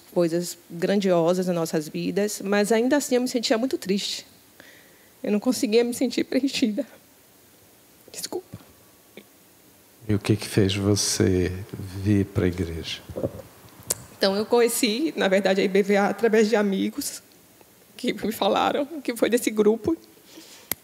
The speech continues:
Speaker 1: É, me botaram no grupo de WhatsApp desse, dessa turma da Adventista há longos anos atrás, e eles me falavam que vinha muito pra cá, que conhecia a I B V A. Então, eu comecei a frequentar a I B V A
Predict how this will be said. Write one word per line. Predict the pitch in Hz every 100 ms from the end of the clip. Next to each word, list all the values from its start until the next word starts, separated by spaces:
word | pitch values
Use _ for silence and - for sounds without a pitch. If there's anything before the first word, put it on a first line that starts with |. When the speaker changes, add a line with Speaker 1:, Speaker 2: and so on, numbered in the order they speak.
| -
Speaker 1:
É, | 190 185 185
me | 208
botaram | 214 185 196 214
no | 196
grupo | 170 196
de | 180
WhatsApp | 175 180 - 180 196 208
desse, | 185 190 196 185 180 180 -
dessa | - 190 202
turma | 196 233
da | 214
Adventista | 202 190 185 185 180 196
há |
longos | 175 190 208 185
anos | 180 180
atrás, | 156 170 180 - - -
e | 196 185
eles | 180
me | 190
falavam | 185 190 170 180
que | - 196 185 180 - -
vinha | 170 202
muito | 202 220
pra | - 175
cá, | 208 220 226 196
que | 202 202
conhecia | 185 170 - 208 226 226 202
a |
I | 196
B | 190
V | 180 175
A. | 175 190 208 - - - - - - - - - - - - - -
Então, | 208
eu | 226
comecei | 226 233 220
a |
frequentar | - 220 202 202
a |
I | 185
B | 190
V | 196
A | 185 202 233